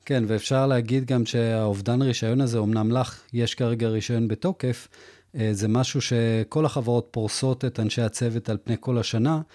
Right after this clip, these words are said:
ואפשר לראות שמחודש לחודש, פחות או יותר עשרה אחוז ממצבת כוח אדם שלהם הופכת להיות לא כשירה, וגם החזרה אחרי זה לטיסה, זה הולך להיות אופרציה ממש לא פשוטה. אולי אנחנו נקדיש איזשהו פרק בפודקאסט,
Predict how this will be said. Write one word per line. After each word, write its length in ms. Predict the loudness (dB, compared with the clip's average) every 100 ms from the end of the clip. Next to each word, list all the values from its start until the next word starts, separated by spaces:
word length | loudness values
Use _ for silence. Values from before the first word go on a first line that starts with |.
| -20 -20 -6
ואפשר 360 | -4 0 2 2
לראות 240 | 2 2
שמחודש 580 | 2 0 0 0 0 -2
לחודש, 360 | -4 -2 -2 -2
פחות 320 | -4 -4 -2
או 40 |
יותר 260 | 0 0 0
עשרה 360 | 0 2 2
אחוז 340 | 2 0 0 2
ממצבת 880 | 2 4 4 2 2 0 0 0 0
כוח 300 | 0 0 0
אדם 240 | 0 0
שלהם 440 | 2 0 2 2 0
הופכת 420 | -4 -2 -2 0
להיות 220 | 0 0 0
לא 120 | -2
כשירה, 380 | 0 0 2 0 -4 -18 -20 -10 -4
וגם 280 | 0 2
החזרה 680 | 2 0 0 0 0 2 2
אחרי 240 | 2 2 2
זה 120 | 2
לטיסה, 600 | 0 0 2 4 4 2
זה 120 | 2
הולך 280 | 2 0 0
להיות 180 | 0 0
אופרציה 460 | 0 0 0 2
ממש 440 | 2 4 2 2 -2
לא 60 |
פשוטה. 320 | -4 -4 0 2
אולי 220 | 4 4
אנחנו 180 | 4 2
נקדיש 400 | 0 0 0 0
איזשהו 300 | 0 -2 -2
פרק 340 | 0 0 -2
בפודקאסט, 720 | -2 -2 -2 0 0 0 -8